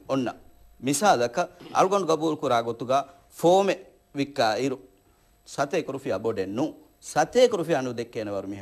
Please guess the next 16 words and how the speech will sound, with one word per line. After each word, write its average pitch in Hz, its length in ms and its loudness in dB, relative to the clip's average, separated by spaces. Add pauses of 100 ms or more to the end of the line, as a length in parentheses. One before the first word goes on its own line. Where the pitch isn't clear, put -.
ڪو 95 80 -18
نو 139 280 -2
نان 98 280 -4 (680)
انهاس 185 320 0
روپيا 131 340 -2
بوڊي 104 220 -4
نو 110 300 -4 (760)
انهاس 170 300 0
روپيا 127 300 -6
نو 104 60 -10 (100)
ديکي 110 260 -8
ور 95 160 -8 (220)
مي 101 220 -8
ڪو 85 60 -20
نو 87 200 -12
نان. 85 180 -12